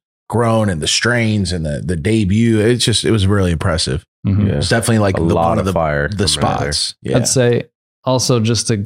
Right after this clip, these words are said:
Speaker 2: to go back to that, shout out to one of our homies, Simply Adam, who I think made
Speaker 1: Mm.
Speaker 2: one of the most innovative devices for people who are starting to pheno hunt for solventless hash. A lot of times it's hard to put enough material toward a full wash.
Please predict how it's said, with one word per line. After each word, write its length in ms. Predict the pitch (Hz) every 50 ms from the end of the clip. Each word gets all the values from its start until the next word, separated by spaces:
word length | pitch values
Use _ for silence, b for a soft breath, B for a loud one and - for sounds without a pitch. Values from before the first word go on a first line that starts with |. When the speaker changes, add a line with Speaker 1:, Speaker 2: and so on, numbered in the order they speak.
| - - -
Speaker 2:
to 140 | - 123
go 240 | 104 110 120 113 110
back 260 | 107 117 113 113 -
to 100 | - 113 101
that, 360 | 110 113 120 123 117 - -
shout 300 | - - 127 117 117 117
out 160 | 117 117 110 -
to 100 | 120 113
one 160 | 113 117 113
of 120 | 107 104
our 100 | 110 104
homies, 380 | 101 117 117 113 117 110 104 98
Simply 440 | - - 117 110 101 - 107 95 -
Adam, 460 | 107 110 110 107 104 98 98 95 95
who 140 | 101 107 104
I 140 | 101 101
think 280 | - - 107 101 92 -
made 220 | 107 104 101 101
Speaker 1:
Mm. 40 | 104
Speaker 2:
one 140 | 104 107 104
of 80 | 101 95
the 80 | 104
most 320 | 101 101 101 95 - - - -
innovative 880 | 120 113 110 104 95 104 104 104 104 101 104 101 98 95 107 - - _ _ _ _ _ _ _ _ - 117
devices 800 | 104 110 95 95 104 98 104 107 107 - - 120 120 120 117 -
for 180 | - 113 107 90
people 420 | - 117 110 - - 113 107 98
who 120 | 107 107
are 140 | 107 98 92 -
starting 500 | - - - 104 104 101 104 101 101 92
to 80 | 101
pheno 500 | 90 - - - 107 107 110 110 113 117
hunt 320 | 107 120 120 120 120 - -
for 140 | - 110
solventless 640 | 101 - - 110 107 107 110 117 113 117 120 110 - -
hash. 500 | 120 120 123 123 127 123 - - - - b b b b b -
A 60 | 117 113
lot 240 | 123 123 131 135
of 80 | 139 123
times 360 | - 135 135 135 131 117 110
it's 160 | 110 101 -
hard 320 | - 101 113 117 120 113 104
to 80 | 107
put 240 | 92 - - 113 110
enough 400 | 107 98 98 104 107 104 - -
material 720 | 113 101 92 - - - 110 110 110 107 101 95 92 95 -
toward 280 | - - 107 104 98 92
a 60 | 85
full 340 | - - 110 104 98 92 90
wash. 580 | 92 95 95 90 95 101 - - - - -